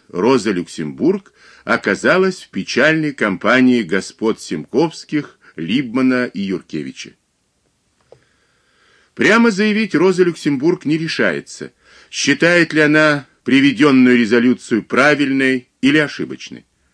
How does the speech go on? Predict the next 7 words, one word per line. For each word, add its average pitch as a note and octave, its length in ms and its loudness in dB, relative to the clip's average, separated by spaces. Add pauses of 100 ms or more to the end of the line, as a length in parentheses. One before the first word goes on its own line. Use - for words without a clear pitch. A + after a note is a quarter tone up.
(520)
Она D3 440 2
увертывается C3 960 0
и F#3 60 0
прячется, - 720 -4 (380)
как B2+ 220 0
бы C3+ 100 4
рассчитывая D#3+ 880 0